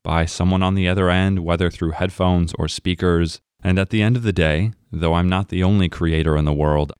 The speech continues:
I am proud to be one for that reason. And that's really what I want to hit home,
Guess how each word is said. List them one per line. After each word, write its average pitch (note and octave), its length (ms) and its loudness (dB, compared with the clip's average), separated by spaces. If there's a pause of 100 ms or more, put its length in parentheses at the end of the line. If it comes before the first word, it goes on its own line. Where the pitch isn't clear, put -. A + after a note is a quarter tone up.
I D#2+ 160 -2
am E2 380 2
proud F2+ 380 -2
to F#2+ 120 -2
be F2+ 180 0
one F#2 420 2 (120)
for A2+ 320 -2
that G#2 300 0
reason. - 500 -4 (300)
And A2+ 220 0
that's C3 220 -2
really A2+ 180 2
what F2 160 2
I D#2+ 80 2
want D#2 220 2
to D2+ 60 0
hit D2 160 -2
home, C#2 580 -2